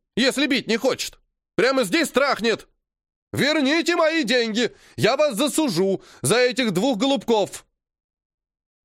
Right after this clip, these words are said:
Но мы с Катей не обращаем никакого внимания на галдящую толпу.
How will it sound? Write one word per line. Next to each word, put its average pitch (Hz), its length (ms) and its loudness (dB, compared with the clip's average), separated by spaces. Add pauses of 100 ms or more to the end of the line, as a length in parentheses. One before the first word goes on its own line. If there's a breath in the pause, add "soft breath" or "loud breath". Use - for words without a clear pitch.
(220)
Но 110 240 -2
мы 180 180 0
с - 60 -6
Катей 220 320 -2
не 170 140 0
обращаем 139 560 0
никакого 156 480 -2
внимания 110 500 -2
на 101 120 -2
галдящую 92 580 -2
толпу. 87 480 -4